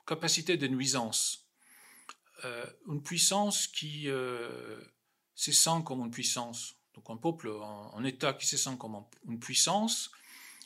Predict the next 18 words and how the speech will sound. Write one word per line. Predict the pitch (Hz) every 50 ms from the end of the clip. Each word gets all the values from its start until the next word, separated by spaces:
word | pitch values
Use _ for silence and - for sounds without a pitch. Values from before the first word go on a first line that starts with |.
| - - - _ _ -
mais | 127 135 147 156 151
qui | 160 - - 156 151 147 147 143
est | 143 135 131 131 131 127 127 127 127 143 - _ _ _ _ _ _ _ _ _ _ _
tout | - 170 165
à | - 175
fait | 160 - - - 170 165 165 160 156 156
conscient, | - 170 165 156 - - - 175 175 180 190 190 - - _ - - - - - - _ - - - - - -
euh, | 147 139 123
de | 123 127 131 131
ses | 123 - - 180
limitations | 180 175 175 170 160 160 156 143 139 - - 156 170 196 214 - -
en | 131 127 135
termes | 139 - - 143 139 143 143 139 135 127 131 139 - - - -
économiques, | - 135 - - 143 135 131 127 139 156 170 185 185 180 156
en | 127
termes, | 123 - 127 120 117 120 120 120 120
euh, | 117 117 113 110 113 - - _ - - - - _ - -
militaires, | 131 127 131 127 131 127 156 185 196 214 240 247 233